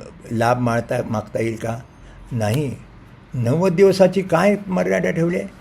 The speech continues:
नव्वद दिवसाच्या आत दोषारोपपत्र दिलं नाही तर आपली सेवेत पुनर्स्थापना कर-, होणं आवश्यक. आता कदाचित आपल्याला, आपला विषय असेल की मला नव्वद दिवसात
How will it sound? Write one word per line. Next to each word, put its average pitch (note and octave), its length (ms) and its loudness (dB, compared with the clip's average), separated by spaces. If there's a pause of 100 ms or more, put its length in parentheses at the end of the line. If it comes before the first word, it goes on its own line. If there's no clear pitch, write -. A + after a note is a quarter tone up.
(220)
नव्वद D#3+ 500 2
दिवसाच्या D3+ 840 0 (120)
आत C3 220 -2
दोषारोपपत्र B2+ 1120 -2
दिलं B2 400 0
नाही B2 380 -4 (600)
तर D#3+ 380 6
आपली B2+ 400 -4
सेवेत A#2 320 -4 (120)
पुनर्स्थापना A2+ 600 -6
कर-, A#2+ 440 -10
होणं G2+ 260 -6
आवश्यक. F2+ 440 -8 (600)
आता G2+ 200 2
कदाचित A#2 520 0
आपल्याला, A#2 380 2
आपला C3 360 -2
विषय B2 340 -6
असेल E3+ 340 0 (260)
की D#3 60 -2
मला D#3+ 200 4
नव्वद D#3+ 340 4
दिवसात F3 340 4